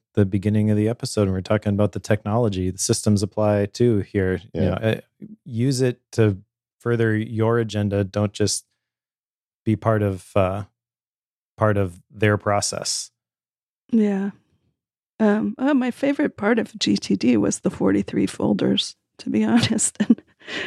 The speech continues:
Speaker 3: uh, having, you know, a physical place to put things that needed to be looked at later on. I've moved a few times s-, and I had, don't have really a good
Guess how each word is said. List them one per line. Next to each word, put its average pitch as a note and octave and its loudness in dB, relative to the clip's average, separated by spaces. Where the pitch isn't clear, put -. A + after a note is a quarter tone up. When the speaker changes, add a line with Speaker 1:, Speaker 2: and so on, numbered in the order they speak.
Speaker 3:
uh, F#3+ 0
having, G3+ 0
you G3 4
know, F#3+ 0
a G#3+ 0
physical - 0
place - -2
to - -4
put - 0
things - 0
that - -4
needed - 2
to - -10
be - -2
looked - -2
at G2+ 2
later F#2 0
on. - 0
I've G3+ -4
moved A3+ 0
a G3 -6
few - -2
times F#3 0
s-, - -14
and F#3+ 2
I G3 0
had, G3 0
don't G3+ 0
have F#3+ -4
really F#3 0
a - 0
good - -4